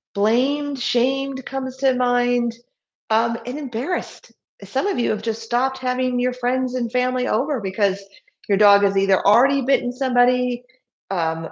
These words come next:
or you're worried he's gonna bite somebody, your yard and, and driveway is posted to stay off so that you don't worry about the dog biting anybody.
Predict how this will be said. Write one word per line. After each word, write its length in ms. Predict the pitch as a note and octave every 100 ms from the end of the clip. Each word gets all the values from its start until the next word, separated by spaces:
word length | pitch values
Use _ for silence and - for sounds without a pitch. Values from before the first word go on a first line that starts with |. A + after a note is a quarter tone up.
| -
or 400 | F3+ F3+ F3 E3+
you're 220 | F3 F3 E3
worried 300 | B3 C4+ C4+
he's 120 | A#3+
gonna 180 | B3 A#3+
bite 280 | A#3+ A#3
somebody, 600 | - A#3 A3 A3 G#3+ A3 F3+
your 160 | E3+
yard 540 | E3+ E3 G3 G#3 G#3+ G3
and, 300 | F#3 F3 - - - _ _
and 220 | F3+ E3 D#3+
driveway 440 | G3+ G#3+ G#3+ G#3
is 140 | E3+ -
posted 540 | - C4+ C4+ C4 G#3+
to 100 | F3
stay 240 | - D#3
off 340 | F3 B3+ B3+ B3 - _ _ _ _
so 160 | - F#3+
that 360 | F3+ F3 E3+ -
you 100 | F3
don't 240 | F3 E3
worry 180 | E3+ E3+
about 220 | D#3+ E3
the 80 | D#3
dog 260 | D#3 D#3
biting 220 | D3+ D3+ D3+
anybody. 340 | D#3 - E3+